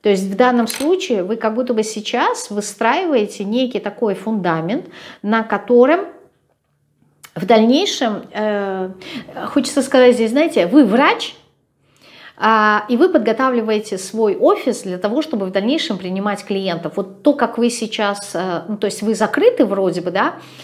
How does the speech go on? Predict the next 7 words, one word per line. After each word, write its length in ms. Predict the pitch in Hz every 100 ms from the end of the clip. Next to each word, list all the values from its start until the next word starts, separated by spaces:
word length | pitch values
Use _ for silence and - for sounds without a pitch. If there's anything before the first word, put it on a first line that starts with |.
| - -
э, 260 | 180 180 180
офис 320 | 226 214 185 180
закрыт, 360 | 185 349 427
почему? 580 | - - 208 214 226 240
А 80 | 196
потому 340 | 190 190 190 202
что, 360 | - 175 170